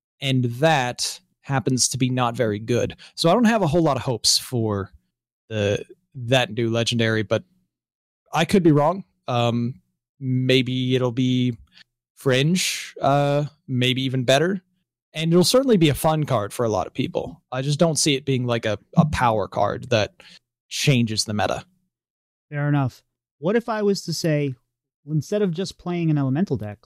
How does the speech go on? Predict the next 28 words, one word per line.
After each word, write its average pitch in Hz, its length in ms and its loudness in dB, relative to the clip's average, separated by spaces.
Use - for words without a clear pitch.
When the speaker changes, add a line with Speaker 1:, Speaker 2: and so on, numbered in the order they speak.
Speaker 2:
let's 135 200 -10
make 156 160 0
it 147 80 -4
Highlander, 127 640 -4
and 139 100 -6
then 143 140 0
we 139 80 0
can 139 140 2
put 151 200 -2
in 143 280 0
the 139 240 -16
other 170 400 -2
elemental 139 680 -2
legendary, 143 640 -2
which 143 220 -6
is 123 240 -2
Mara-, 156 400 -2
Marut 156 420 0
Stonebinder, 131 880 -2
which 127 100 -8
is 127 120 -2
a 107 40 -4
seven 139 240 -2
mana 143 180 2
five 151 320 -2
six - 280 -2
battle 190 240 0
cry. 147 340 0